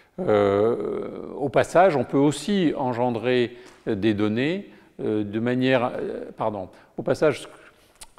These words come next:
ah, euh, ce que je voulais, c'était montrer aussi que quand on fait ça, on a l'espace latent,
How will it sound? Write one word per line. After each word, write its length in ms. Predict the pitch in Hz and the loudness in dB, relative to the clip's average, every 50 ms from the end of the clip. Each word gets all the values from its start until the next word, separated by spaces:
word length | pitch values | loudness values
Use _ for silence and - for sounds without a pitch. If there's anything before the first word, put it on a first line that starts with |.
| - - | -20 -18
ah, 180 | 160 98 85 - _ _ _ _ - - - - - - _ _ _ - | -16 -16 -16 -18 _ _ _ _ -20 -20 -20 -20 -20 -20 _ _ _ -8
euh, 260 | - 135 139 - 135 - | -6 -4 -4 -4 -6 -8
ce 100 | - - | -10 -8
que 100 | - - | -6 -6
je 60 | 120 | -4
voulais, 220 | 120 135 143 156 | -2 2 2 2
c'était 280 | 151 - 131 107 139 131 | 2 2 0 2 2 2
montrer 440 | 120 123 123 131 127 - - 165 160 | 2 2 2 0 0 2 2 2 4
aussi 320 | 147 123 - - 220 185 | 2 2 0 -4 -4 -2
que 140 | - 156 143 | 0 0 0
quand 240 | - 156 160 - 151 | 2 2 0 2 0
on 60 | 151 | -2
fait 180 | - - 143 | 0 0 -2
ça, 480 | 135 - - 143 131 147 185 196 - - - - - _ _ - | 0 0 0 2 2 2 0 -4 -10 -20 -20 -20 -20 _ _ -4
on 180 | - 127 127 131 | -2 0 2 4
a 260 | 135 131 123 123 - | 4 4 4 4 2
l'espace 560 | 135 123 139 131 - - - 156 - - - | 2 2 0 0 0 2 2 2 0 0 2
latent, 460 | 160 151 139 - - 156 170 190 214 | 2 2 2 2 0 -2 -2 -2 -6